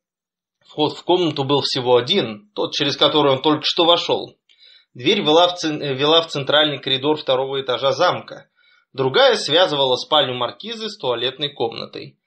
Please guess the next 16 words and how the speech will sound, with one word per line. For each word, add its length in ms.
Труп 220
хозяйки 520
замка 440
был 220
виден 320
от 160
самой 340
входной 420
двери. 480
Она 260
лежала 440
на 120
спине, 580
широко 460
раскинув 540
руки. 420